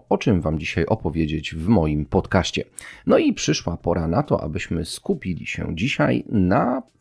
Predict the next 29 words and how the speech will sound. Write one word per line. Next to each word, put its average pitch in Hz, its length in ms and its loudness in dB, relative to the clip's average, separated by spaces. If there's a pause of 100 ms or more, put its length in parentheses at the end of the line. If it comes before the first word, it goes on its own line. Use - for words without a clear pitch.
wydarzeniach 85 680 0
biznesowych, 82 760 -2 (300)
a - 140 2
w 175 60 -4
zasadzie 95 380 0
na 113 100 4
tym, 95 240 2
jak 151 340 0
zrobić 82 580 0
dobrą 92 380 4
agendę 82 600 -2
na 90 260 -4
konferencję. - 680 -6 (360)
Nie 208 120 2
ma 202 120 2
to 123 100 0
znaczenia, 101 420 2
czy - 140 -2
na 80 100 -2
konferencję 85 680 -2
online, 101 360 4
czy - 140 -6
na - 80 -4
konferencję 87 580 -4
stacjonarną. 85 840 -2 (280)
Generalnie 95 580 2
chodzi 82 320 -4
o 185 100 4
to, 160 220 2